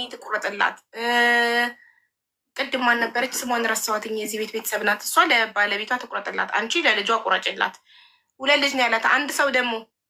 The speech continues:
እኔ የሚል ሰው፣ አንድ ሰው ደግሞ ለአንደኛው፣ ሁለት ልጅ ነው ያላት አይናለም። ለአንደኛዋ ልጇ ቁረጡላት፣ አንዳቸው ይደርሳቸው ይሆናል። አይናለምዬ አንደኛ ዕጣ ባለ ሶስት መኝታ ቤት ኮንዶሚኒየም ነው። ሁለተኛ ዕጣ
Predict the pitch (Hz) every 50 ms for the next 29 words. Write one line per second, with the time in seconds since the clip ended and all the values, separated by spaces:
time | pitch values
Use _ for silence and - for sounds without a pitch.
0 | _ _ _ _ 240 247 254 247 240 233 220 214 214 - 202 190 - 226 240 247
1 | 254 - 262 262 254 269 277 285 285 254 240 240 240 226 220 220 220 208 202 -
2 | 208 214 220 220 247 247 247 240 254 - 220 208 202 202 202 202 208 202 196 196
3 | 190 196 196 190 - _ _ _ - - _ _ _ - 226 226 233 240 226 226
4 | 226 220 214 208 208 208 202 202 208 240 254 - 208 214 202 202 202 202 208 240
5 | - - - - _ _ _ - - 254 269 254 220 220 226 - 226 214 202 214
6 | 190 - - 196 196 - - 196 185 180 180 180 180 - - - - - - -
7 | - - - - - 254 269 285 285 294 302 302 311 339 381 359 294 285 285 285
8 | 277 285 311 320 320 359 381 381 - 285 277 277 277 277 294 285 - 277 269 269
9 | 269 277 262 240 254 247 - - 254 247 233 240 233 233 233 240 233 233 233 262
10 | 330 508 - - _ _ _ _ _ - 277 277 277 277 - 302 277 285 294 294
11 | 285